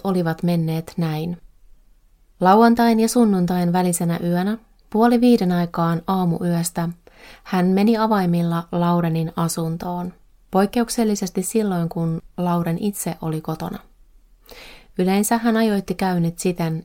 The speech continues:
että Lauren oli poissa. Yleisavaimen hän oli varastanut asuntolan henkilökunnalta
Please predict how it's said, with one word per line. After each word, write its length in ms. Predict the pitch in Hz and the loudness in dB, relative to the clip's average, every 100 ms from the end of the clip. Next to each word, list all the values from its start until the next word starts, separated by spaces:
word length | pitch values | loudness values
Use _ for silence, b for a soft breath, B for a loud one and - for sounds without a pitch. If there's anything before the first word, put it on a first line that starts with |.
| - | -8
että 200 | 170 160 | -6 -4
Lauren 400 | 160 160 156 156 | -2 -2 -4 -4
oli 180 | 160 160 | -6 -6
poissa. 560 | 165 165 170 - - - _ _ _ _ - B B B B B B B | -6 -6 -4 -6 -6 -14 _ _ _ _ -20 B B B B B B B
Yleisavaimen 760 | 180 208 226 240 233 226 220 214 | 0 2 2 4 4 4 2 0
hän 180 | 220 220 | 0 0
oli 160 | 214 | 0
varastanut 640 | 220 196 185 - 175 175 - | 2 0 -2 -2 -2 -2 -2
asuntolan 640 | 180 175 170 165 165 165 | -4 -2 -2 0 -2 -2
henkilökunnalta 960 | 175 190 196 226 220 196 185 180 180 | 0 0 0 0 0 0 0 -2 -4